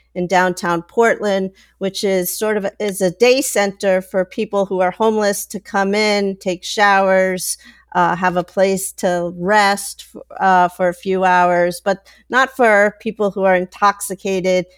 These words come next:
in acute crisis. But she was focused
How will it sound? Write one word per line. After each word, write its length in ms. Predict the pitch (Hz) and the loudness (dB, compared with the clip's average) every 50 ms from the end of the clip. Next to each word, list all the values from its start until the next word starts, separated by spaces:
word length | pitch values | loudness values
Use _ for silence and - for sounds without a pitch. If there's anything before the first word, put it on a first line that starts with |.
| _ _ - | _ _ -4
in 120 | 185 175 | -4 -4
acute 420 | 170 165 - - - 214 190 190 | -4 -4 -8 -6 -4 -4 -4 -4
crisis. 720 | - - - 190 185 185 175 - - - - - - - - _ _ - _ _ _ | -8 -6 -2 0 0 0 0 -4 -8 -8 -8 -8 -10 -12 -12 _ _ -20 _ _ _
But 320 | - 190 185 175 180 - - | 0 0 0 0 -2 -6 -10
she 320 | - - - 269 285 277 | -8 -4 -2 -2 0 0
was 460 | 262 247 233 220 220 220 208 208 - | 2 2 4 4 4 2 0 -4 -8
focused 720 | - - _ 269 262 262 262 - 233 220 - - - - | -12 -2 _ 4 4 4 4 2 2 0 0 -2 -10 -10